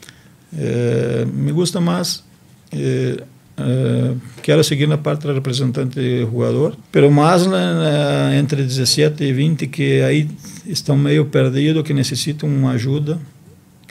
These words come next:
para tenerlos de, de, de abajo, porque ahí me gusta verlos en la cancha,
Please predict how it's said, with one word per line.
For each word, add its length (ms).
para 220
tenerlos 480
de, 400
de, 220
de 100
abajo, 460
porque 600
ahí 160
me 100
gusta 640
verlos 560
en 60
la 120
cancha, 420